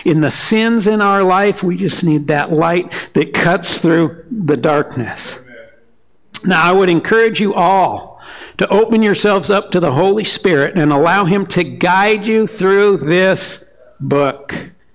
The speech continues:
I'm always excited to start a new series because I know we're gonna learn a lot from it, and a lot of people get excited when we go through a series. It's sometimes surprising to me how excited people get when we slow down and take our time and really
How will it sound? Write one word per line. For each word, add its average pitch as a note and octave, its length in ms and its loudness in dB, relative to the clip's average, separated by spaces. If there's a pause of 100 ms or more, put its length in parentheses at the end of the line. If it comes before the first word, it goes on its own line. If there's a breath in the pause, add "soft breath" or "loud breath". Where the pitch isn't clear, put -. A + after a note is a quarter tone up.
(960)
I'm E3 120 2
always F3 360 2
excited E3+ 480 -2
to D#3 80 0
start E3+ 340 -2
a D#3+ 60 0
new D#3 160 0
series D#3+ 600 -4 (1000)
because G3 200 -4
I F#3 80 0
know F3+ 120 2
we're F3+ 140 0
gonna D#3 200 0
learn D3 220 0
a B2 200 0
lot C3 180 -4
from C3 340 -2
it, - 120 -4
and C#3 100 0
a B2+ 100 -2
lot C#3+ 200 0
of D3 100 -6
people D3+ 260 -2
get C#3 140 -2
excited C#3 680 -4
when C3 200 0
we B2+ 100 -2
go C#3 220 -2
through C#3+ 240 -2
a B2+ 80 -2
series. C#3+ 600 -2
It's B2+ 220 -4 (320 loud breath)
sometimes D3+ 560 0
surprising D3+ 720 0
to D#3 80 -2
me D#3 220 0
how C#3 240 0
excited C#3 560 -2
people C#3 280 -2
get C3+ 280 -2
when C3 220 0
we C3+ 120 0
slow C#3+ 380 -2
down C#3 240 -2
and C3 120 -4
take - 300 -4
our - 120 -20
time C#3+ 280 -2
and B2+ 100 0
really C3+ 260 0